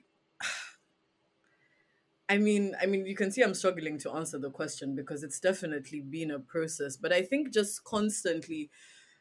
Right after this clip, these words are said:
reminding myself that, you know, never to underestimate how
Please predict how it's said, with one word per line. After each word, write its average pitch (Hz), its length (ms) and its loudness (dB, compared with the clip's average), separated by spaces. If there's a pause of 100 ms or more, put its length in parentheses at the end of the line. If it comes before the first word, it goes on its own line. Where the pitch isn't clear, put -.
(120)
reminding 175 680 2
myself 160 600 0
that, 147 200 -4
you 147 180 -2
know, 151 280 0
never 196 340 4
to - 240 -4
underestimate 165 1300 -2 (280)
how 165 640 4